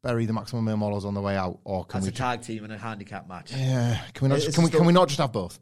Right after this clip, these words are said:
Speaker 2: This is the one time where he can actually justify it. Look, this act that he really was into was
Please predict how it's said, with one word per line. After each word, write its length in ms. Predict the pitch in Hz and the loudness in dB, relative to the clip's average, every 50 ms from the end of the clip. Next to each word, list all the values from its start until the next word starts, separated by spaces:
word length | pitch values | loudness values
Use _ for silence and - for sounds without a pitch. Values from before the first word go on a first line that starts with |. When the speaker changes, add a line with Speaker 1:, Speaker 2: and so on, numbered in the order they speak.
| _ - | _ -16
Speaker 2:
This 100 | - 117 | -16 -16
is 60 | 127 | -10
the 100 | - 139 | -6 -6
one 320 | 127 127 127 135 127 123 110 | -6 -4 -4 -6 -6 -8 -10
time 420 | - 131 117 113 104 101 98 101 - | -6 -6 -6 -6 -6 -8 -12 -16 -18
where 320 | - 107 110 110 104 104 104 | -20 -14 -8 -6 -6 -4 -6
he 80 | 82 98 | -6 -8
can 140 | - 110 - - | -12 -12 -12 -10
actually 300 | - 113 110 - - 110 | -10 -10 -10 -10 -12 -12
justify 500 | 87 107 104 - 107 - - 107 104 104 | -10 -10 -10 -12 -12 -10 -8 -6 -4 -4
it. 180 | 101 98 95 - _ _ _ _ | -6 -6 -8 -12 _ _ _ _
Look, 280 | _ 101 95 92 - _ | _ -14 -14 -14 -14 _
this 180 | - 107 - - - | -12 -10 -10 -6 -2
act 320 | - 127 127 - - - - | 0 0 0 0 -2 -4 -2
that 140 | 117 107 85 | -2 -2 0
he 220 | 110 113 110 107 87 | -2 -4 -4 -4 -6
really 340 | 104 107 131 131 120 123 | -4 -2 -2 0 0 -2
was 140 | 117 113 110 | -2 -4 -4
into 480 | 104 107 101 92 - - 95 95 95 92 92 _ _ _ _ _ _ _ _ _ _ _ _ _ _ _ _ | -6 -6 -8 -10 -10 -8 -8 -8 -8 -10 -14 _ _ _ _ _ _ _ _ _ _ _ _ _ _ _ _
was 140 | - - - | -20 -20 -20